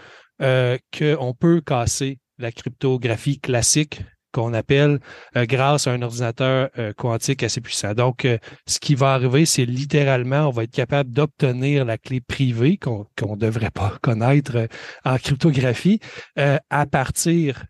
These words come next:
d'une clé publique. Et ce que ça implique pour l'Internet, c'est que toute communication qui aurait été chiffrée, qui aurait été enregistrée, pourra être, euh, a posteriori déchiffrée,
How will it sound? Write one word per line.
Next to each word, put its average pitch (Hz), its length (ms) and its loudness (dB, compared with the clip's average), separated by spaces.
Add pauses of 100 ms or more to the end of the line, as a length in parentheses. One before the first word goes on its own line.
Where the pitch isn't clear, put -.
d'une 135 340 -4
clé 143 240 0
publique. 120 580 -8
Et 135 220 2
ce - 400 0
que 123 140 -2
ça 131 160 0
implique 151 440 0
pour 123 140 -2
l'Internet, 120 720 -2 (580)
c'est - 240 -4
que 123 420 -4 (280)
toute - 260 0
communication 156 640 2
qui 156 140 -2
aurait 135 180 0
été 151 400 -2 (400)
chiffrée, - 480 -2
qui 151 140 -2
aurait 123 140 2
été 123 120 -4
enregistrée, 131 720 -4 (340)
pourra 143 600 4
être, - 300 -8 (160)
euh, 127 200 -2
a 120 120 0
posteriori 127 680 0
déchiffrée, 127 760 -2